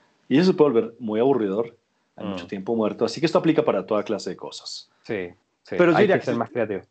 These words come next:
Speaker 1: Sí, pensamos en el test de libro, es como cuando, es como cuando Di Vernon dice que hay que ser natural, que no hagas
Speaker 2: Mm.
Speaker 1: un, un double lift con, como si fuera una alcantarilla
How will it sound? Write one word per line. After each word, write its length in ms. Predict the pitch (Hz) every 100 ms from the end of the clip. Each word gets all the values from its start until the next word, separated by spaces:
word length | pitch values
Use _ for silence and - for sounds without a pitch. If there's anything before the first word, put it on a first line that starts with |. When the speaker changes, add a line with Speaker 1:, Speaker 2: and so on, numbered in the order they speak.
| _ _ _ _ _
Speaker 1:
Sí, 180 | - 117
pensamos 380 | 175 190 254
en 60 | 220
el 20 | 147
test 200 | 147 147
de 60 |
libro, 120 | 127 113
es 60 |
como 160 | 208 190
cuando, 540 | 180 127 117 110 98 _ _ _ _
es 140 | - -
como 160 | 160
cuando 200 | 147 110
Di 240 | 104 120 120
Vernon 340 | 120 131 131
dice 500 | 127 120 - 127 127 - _ _
que 80 | -
hay 80 | 107
que 60 | -
ser 120 | 123
natural, 460 | 123 165 185 95
que 160 | - 110
no 320 | 101 107 107
hagas 240 | 120 135 139
Speaker 2:
Mm. 40 |
Speaker 1:
un, 320 | 123 117 107 _ _ _ _
un 220 | 131 123
double 360 | 123 127 127 120
lift 240 | 117 - -
con, 500 | 113 98 90 87 85 -
como 160 | 113 110
si 100 | 104
fuera 240 | 107 104
una 140 | 107
alcantarilla 600 | 110 107 98 101 123 80